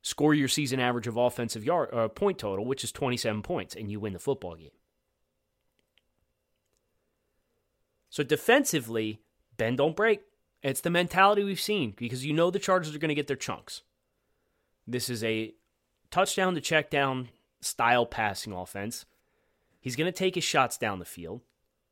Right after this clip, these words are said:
He might hit you over the top with one or two. Kyler Murray did. But force field goals in the red zone.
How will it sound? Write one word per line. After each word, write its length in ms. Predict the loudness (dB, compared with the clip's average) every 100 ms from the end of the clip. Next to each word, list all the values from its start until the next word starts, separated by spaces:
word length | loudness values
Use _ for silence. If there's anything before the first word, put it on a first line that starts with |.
| -6
He 120 | 0
might 240 | 2 0
hit 220 | -2 -2
you 100 | 2
over 120 | 2 0
the 60 |
top 300 | -4 -4 -4
with 120 | -8
one 160 | -10 -10
or 40 |
two. 180 | -8 -8
Kyler 340 | 2 4 6 2
Murray 220 | -2 -4
did. 320 | -8 -8 -10 _ _ _ _ _ _ _ _ _ _ _ _ _ _ _ _ _ _ _ _ _ _ _ _ _ _ _ _ _ _ _ _ _ _ _ _ _ _ _
But 160 | -2 0
force 260 | 6 6
field 240 | 6 4 6
goals 220 | 4 4
in 60 | -2
the 60 |
red 180 | -4 -8
zone. 160 | -14